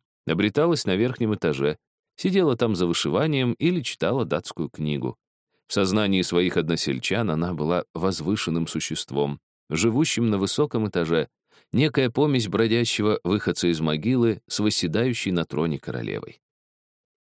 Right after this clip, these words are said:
Ее собственный преподобный супруг умер всего через несколько лет после постройки дома, и его сразил Бухус,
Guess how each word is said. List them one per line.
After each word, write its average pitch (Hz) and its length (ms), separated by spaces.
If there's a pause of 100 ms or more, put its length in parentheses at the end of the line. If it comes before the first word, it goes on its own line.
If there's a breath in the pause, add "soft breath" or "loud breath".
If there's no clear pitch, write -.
Ее 120 260
собственный 147 540
преподобный 123 580
супруг 123 500
умер 120 320
всего 98 320
через 95 300
несколько 101 500
лет 113 280
после - 260
постройки 78 560
дома, 98 380 (460)
и 87 140
его 120 220
сразил 117 460
Бухус, - 680